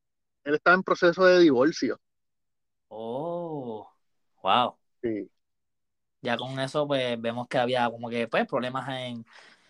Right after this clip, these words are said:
Speaker 2: en su vida, wow, qué difícil. Pues nada, que, que pan descanse. Entonces, yo no apoyo. Vamos a, vamos a hacerte una preguntita un poquito complicada. Ya llegamos a la sesión que yo puedo hacer preguntas que yo quiero. <laughs> Ok, ok.
Speaker 1: <laughs>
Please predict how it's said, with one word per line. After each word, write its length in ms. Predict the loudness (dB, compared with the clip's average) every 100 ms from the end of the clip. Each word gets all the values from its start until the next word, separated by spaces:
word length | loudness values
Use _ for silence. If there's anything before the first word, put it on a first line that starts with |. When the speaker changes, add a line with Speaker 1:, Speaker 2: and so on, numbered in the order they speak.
| _
Speaker 2:
en 160 | -6 -4
su 140 | 0
vida, 280 | 2 4 4
wow, 300 | 4 2 0 _ _ -6
qué 80 |
difícil. 340 | -6 -6 -10 -4
Pues 140 | -2
nada, 160 | 2 2
que, 100 | 0
que 100 | -2
pan 160 | -8
descanse. 680 | -8 -2 -2 -2 -2 -2 -2 _ _ -20 _
Entonces, 1120 | -4 -4 0 4 4 2 -2 0 0 0 -2 -4
yo 80 | -2
no 60 |
apoyo. 600 | 0 0 -2 -2 -6 -10 _ _ _ _
Vamos 340 | -14 -8 -8 -10 -8
a, 100 | -2
vamos 240 | 0 0
a 20 |
hacerte 220 | -2 -6
una 80 | -6
preguntita 460 | -4 -4 -4 -4 -2
un 60 | -2
poquito 260 | -4 -4
complicada. 540 | -6 -6 -8 -8 -8 -8
Ya 60 | -10
llegamos 320 | -10 -12 -10
a 60 |
la 60 | -12
sesión 300 | -12 -16 -14
que 300 | -10 -8 -8
yo 100 | -8
puedo 140 | -6 -6
hacer 120 | -6
preguntas 360 | -6 -6 -10
que 120 | -10 -10
yo 100 | -10
quiero. 420 | -10 -12 -10 -10 -10 -4
<laughs> 840 | -2 2 2 2 0 0 -2 -2
Ok, 120 | -2 4 4 4 -2 -14 _
ok. 60 | -20
Speaker 1:
<laughs> 200 | -18 -18